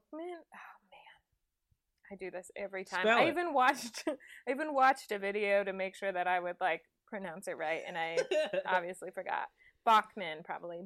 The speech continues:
Speaker 1: B E A U C H M I N.
Speaker 2: My guess would be Bachman, but I
Speaker 1: Yeah. Bilk-,
Speaker 2: look, what do
Speaker 1: either
Speaker 2: I know?
Speaker 1: Yeah, it's Bachman.
Speaker 2: Yeah.
Speaker 1: Yeah.
Speaker 2: And if she doesn't say so, she's wrong.
Speaker 1: You're,
Speaker 2: Just
Speaker 1: yeah.
Speaker 2: kidding.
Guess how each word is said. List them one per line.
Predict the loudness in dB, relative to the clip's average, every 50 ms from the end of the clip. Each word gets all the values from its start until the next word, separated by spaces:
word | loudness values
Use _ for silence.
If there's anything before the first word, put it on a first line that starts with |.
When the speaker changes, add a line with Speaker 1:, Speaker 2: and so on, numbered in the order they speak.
| -10
Speaker 1:
B | -8 -6 -6 -4 -4 -6 -8 -8 -10 _ _ _ _ -14
E | -12 -10 -8 -8 -8 -8 -6 -2
A | -2 0 0 0 -2 -4
U | -6 -8 -8 -8 -6 -8 -8 -10 -12 -12
C | -10 -8 -8 -6 -4
H | -2 -2 -2 -4 -8 -14 -20 -20 -20 _ _ _ _ _ _ _ -6
M | -6 -6 -6 -8 -10 -14 -12 -10
I | -8 -8 -8 -10 -12 -14 -16 -18
N. | -20 -20 _ _ _ _ _ _ -10
Speaker 2:
My | -4 -2 -2 -2
guess | 0 0 2 2 2 0 -2
would | -8 -6 -2 2
be | 2 2
Bachman, | 4 6 6 6 6 4 0 -6 -4 -4 -4 -2
but | 0 0 0
I | 0 0 0 0
Speaker 1:
Yeah. | 0 -2 -6 -10 -16 _ _ _ _ _ _ _ _ -4 0
Bilk-, | 2 2 2 0 -2
Speaker 2:
look, | -4 -4 -4 -4 -8 -12 -6
what | -2 0
do | 2 2
Speaker 1:
either | 2 2
Speaker 2:
I |
know? | 2 -2 -4 -6 -8 -10 -10 -4
Speaker 1:
Yeah, | 0 2 2 2 2 2
it's | 0 -2 0
Bachman. | 0 0 0 0 -4 -10 -16 -16 -14 -8 -2
Speaker 2:
Yeah. | 0 2 2 0 -2 -6 -14 _ _ _ _ _ _ _ _ _ _ _ _ _ -6 0
Speaker 1:
Yeah. | 0 2 2 2
Speaker 2:
And | 2 0
if | 0
she | 2 4 6 6
doesn't | 6 6 2 0 2
say | 4 4 4 4
so, | 6 6 6 6 6 6 2 -4
she's | -2 -2 -2 -2 -2
wrong. | -4 -4 0 0 0 0 -2 -4 -8 -6 -4
Speaker 1:
You're, | -2 -2 -4 -4
Speaker 2:
Just | -2 0 0
Speaker 1:
yeah. | 0 0
Speaker 2:
kidding. | 0 -4 -2 -2 -2